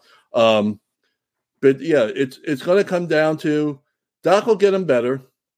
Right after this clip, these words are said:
Doc will get a lot of attention there, having been a Marquette grad and,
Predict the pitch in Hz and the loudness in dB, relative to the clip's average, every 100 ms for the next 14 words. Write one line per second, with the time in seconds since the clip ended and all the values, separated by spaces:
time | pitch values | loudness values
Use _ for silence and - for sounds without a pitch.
0 | _ _ _ _ 143 165 160 165 151 139 | _ _ _ _ 0 0 -2 2 2 4
1 | 147 156 147 - 165 165 143 123 123 127 | 4 2 -2 -4 -6 -4 -4 -2 0 0
2 | 127 - - _ _ 147 135 127 131 123 | -2 -6 -20 _ _ 0 2 2 0 0
3 | 135 135 127 123 120 131 131 - 135 - | 0 0 -2 -4 0 0 0 0 0 0
4 | 120 117 120 131 120 | 0 2 4 2 -2